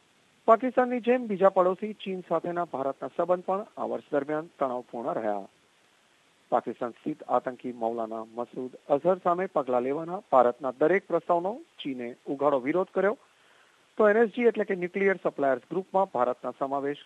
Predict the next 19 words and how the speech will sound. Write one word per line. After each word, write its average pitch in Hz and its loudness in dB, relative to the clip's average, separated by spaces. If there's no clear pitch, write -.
કરવા 127 0
સામે 143 -4
પણ 160 -10
ચીને 117 -10
અંતરાય 117 -6
ઊભા 107 -2
કર્યા. 98 -2
આટલું - -6
ઓછું 135 -6
હોય 160 0
એમ 110 -10
ચીને 165 -6
ભારતના 208 4
વિરોધ 208 4
છતાં 208 4
પાક 165 2
કબજા 135 -2
હેઠળના 135 -2
કાશ્મીરમાં 185 -4